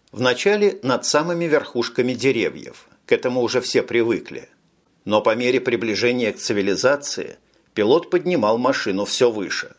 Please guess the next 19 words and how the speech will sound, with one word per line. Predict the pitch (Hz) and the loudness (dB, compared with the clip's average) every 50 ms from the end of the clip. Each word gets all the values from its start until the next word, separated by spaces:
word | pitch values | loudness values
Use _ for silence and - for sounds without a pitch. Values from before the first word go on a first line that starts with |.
| _ _ _ _ _ _ _ _ _ _ _ _ _ _ _ | _ _ _ _ _ _ _ _ _ _ _ _ _ _ _
Стали | - - - - 131 120 117 110 | -10 -6 0 2 2 2 2 0
появляться | - - 110 104 101 110 110 107 98 - - 107 | -2 0 0 0 0 2 2 0 0 0 -4 -6
дороги | 85 85 87 87 98 127 165 165 139 151 | -2 -2 0 2 2 2 2 2 0 -4
и | 147 - 135 127 | -6 -4 -2 0
машины. | 123 120 113 - - - 101 90 80 76 71 - - - - _ _ _ _ _ _ _ _ _ _ _ | 0 0 0 -2 -2 -2 -2 -2 -4 -4 -10 -16 -20 -20 -20 _ _ _ _ _ _ _ _ _ _ _
Небольшие | - - 120 120 123 120 120 - - 185 196 | -2 2 4 4 4 4 2 0 0 0 0
скопления | 196 - - 196 185 185 123 127 135 139 147 165 160 | 0 0 0 -2 0 0 2 2 4 4 4 4 2
загородных | 127 104 117 107 107 123 123 135 127 127 131 117 117 | 2 2 0 0 2 0 -2 -2 -2 -4 -4 -4 0
домов. | 104 127 127 123 101 92 78 - - - - - _ _ _ _ _ _ - | 0 2 2 2 -2 -4 -6 -6 -10 -16 -20 -20 _ _ _ _ _ _ -4
И, | 113 | -2
наконец, | 117 117 104 - 101 98 101 110 139 170 170 - - - - - | 0 0 0 2 0 0 2 2 0 0 0 -2 -12 -12 -10 -2
пригород | - 120 117 120 127 143 143 135 131 - - | 0 0 0 2 2 2 2 0 0 -4 -2
Антвердена, | - 135 131 117 - 113 120 113 95 85 82 80 78 65 - - - _ _ _ _ _ _ _ | -4 -4 -4 -2 0 2 2 2 2 0 -4 -10 -10 -12 -14 -20 -20 _ _ _ _ _ _ _
где | - 107 98 131 117 | -10 -2 0 0 0
находилась | 110 101 - - 95 82 113 123 151 170 165 - - | 0 0 -2 -2 -2 0 0 2 2 2 2 0 -4
ещё | - 117 120 110 92 - - - 107 110 | -8 -4 -4 -2 -2 -2 0 2 2 2
одна | 120 117 131 131 | 2 2 0 0
военная | 113 123 107 87 92 92 98 98 101 104 110 107 | 2 2 0 2 -2 -4 -4 -2 -2 -2 -2 -2
база. | 95 95 98 87 76 - - - - | 0 0 -2 -2 -2 -6 -8 -12 -14